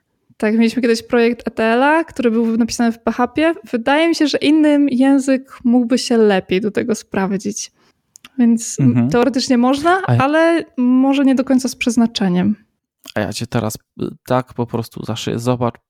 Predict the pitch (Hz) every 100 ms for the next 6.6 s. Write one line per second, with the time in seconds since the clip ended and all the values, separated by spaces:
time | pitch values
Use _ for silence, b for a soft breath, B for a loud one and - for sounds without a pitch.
0 | - 120 - 117 - 113 - - 208 220
1 | 220 269 - 120 123 120 120 117 113 -
2 | - - 113 110 110 113 117 120 - -
3 | - 123 117 120 - - 113 110 107 -
4 | 117 110 - 110 - 113 110 110 110 -
5 | 113 - 113 - 117 113 - 113 110 110
6 | 117 - 117 110 117 -